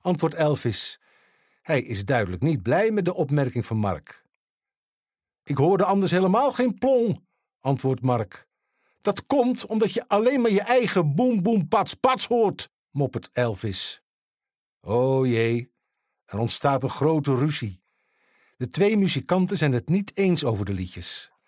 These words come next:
Sam is bang dat het concert van vanavond in gevaar komt en probeert de mannen te kalmeren.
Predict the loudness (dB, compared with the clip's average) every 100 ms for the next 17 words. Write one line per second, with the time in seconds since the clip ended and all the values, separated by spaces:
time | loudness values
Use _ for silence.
0 | _ _ _ _ _ -2 0 0 -2 -2
1 | 0 0 0 -4 -6 -8 -8 -4 -4 -4
2 | -2 0 2 0 -4 -8 -4 0 0 -2
3 | -4 -6 -8 _ -20 -20 -6 -4 -4 0
4 | 0 0 -4 -2 0 -2 -4 -2 -2 -2
5 | -6 -14 -18